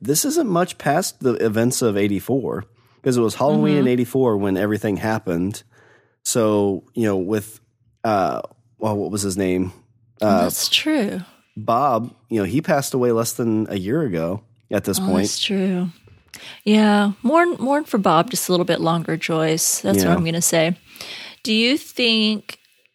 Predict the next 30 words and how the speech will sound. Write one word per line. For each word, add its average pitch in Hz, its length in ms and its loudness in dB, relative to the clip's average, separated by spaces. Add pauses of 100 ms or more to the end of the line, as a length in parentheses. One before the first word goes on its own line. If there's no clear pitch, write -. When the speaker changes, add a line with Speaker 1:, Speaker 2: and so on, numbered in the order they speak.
(440)
Speaker 2:
do 214 140 -2
you 226 80 2
remember 220 400 2
in 196 160 0
season 190 460 -2
two, 180 960 0
one, 180 400 0 (240)
Eleven 180 520 2
discovered 180 480 0
she - 140 0
had 175 160 -2
a 170 60 -2
sister, - 680 0 (240)
one 190 180 2
of 180 140 2
the 185 160 4
other 180 140 4
Speaker 1:
Yeah. 170 100 -2
Speaker 2:
kids 196 560 0
that 180 260 0 (140)
has, 175 600 0
you 190 160 0
know, 180 100 2
was 170 160 -2
there 180 140 2
at 175 120 -2
the 160 80 -6
lab 175 300 -2
with 196 160 -6
her. 190 380 2